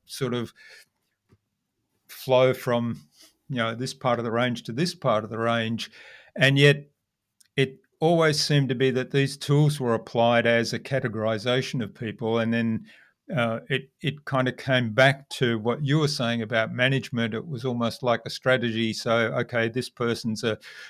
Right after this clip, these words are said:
um, uh, came up on disc as a, a D, or they came up as an, uh, I N T J on Myers-Briggs, and so therefore I've got to communicate like this to them, or I've got to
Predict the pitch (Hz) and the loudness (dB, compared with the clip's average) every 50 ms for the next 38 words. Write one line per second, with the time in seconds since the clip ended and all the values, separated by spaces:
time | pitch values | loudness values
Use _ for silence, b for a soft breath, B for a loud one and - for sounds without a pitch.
0 | B B 117 113 113 117 113 113 120 - 185 226 233 _ _ - - _ _ _ | B B -2 -2 -2 -2 -6 -6 -6 -8 -8 -10 -12 _ _ -20 -20 _ _ _
1 | _ _ - - 120 113 107 - - - 131 123 120 120 117 117 - 123 117 117 | _ _ -6 -4 -2 -2 -4 -6 -4 2 2 2 4 4 2 0 2 0 0 0
2 | 113 104 131 127 120 - - - 120 120 120 110 127 120 120 117 113 - B B | 2 2 0 0 0 -2 -2 0 0 0 0 2 2 2 4 4 2 0 B B
3 | B B B B B - 113 104 95 135 131 131 135 131 127 127 131 107 B B | B B B B B -6 -6 -4 0 0 2 4 6 6 6 4 4 0 B B
4 | B B B - 127 120 120 120 120 120 107 113 113 117 113 - - 131 120 120 | B B B -4 0 2 2 4 4 2 4 2 2 0 0 -2 -2 0 0 2
5 | 120 120 120 - 127 117 117 110 107 123 117 117 117 117 117 117 113 117 113 113 | 0 0 0 0 -2 -2 -2 -2 -2 -2 0 0 0 0 0 -2 -2 -2 -2 0
6 | 113 110 113 120 143 - - B B B _ _ - 135 135 127 123 123 127 117 | 0 0 -2 -2 -6 -12 -16 B B B _ _ 0 2 4 4 4 2 0 -2
7 | - - 135 117 110 95 - 123 120 123 123 123 120 117 113 117 117 113 113 113 | -2 0 0 0 0 0 2 4 4 4 4 4 2 0 0 -2 -2 -4 -6 -6
8 | 113 117 156 196 151 131 131 127 123 117 110 101 107 113 127 127 123 120 107 101 | -8 -8 -8 -6 -2 -2 0 0 0 0 -2 -4 0 2 4 4 4 2 0 -4
9 | - - 117 - - 135 120 117 113 123 120 - - 123 113 113 107 - - 120 | -8 -8 -6 -6 -2 -2 -2 0 0 -2 -2 -2 -2 0 0 0 -2 -2 -6 -4
10 | 113 117 113 107 - _ _ _ - - 117 113 117 113 113 101 - 131 110 107 | -2 -2 -4 -4 -8 _ _ _ -8 -6 -2 -2 -2 -2 -2 -4 -4 -4 -4 -4
11 | - 151 117 113 113 - 113 110 - - - - 113 98 101 101 107 107 107 110 | -4 -4 -4 -4 -4 -4 -6 -8 -8 -8 -10 -10 -10 -10 -10 -12 -12 -10 -8 -8
12 | 107 107 - 123 113 107 110 107 | -8 -4 -2 -2 -2 -2 -2 -6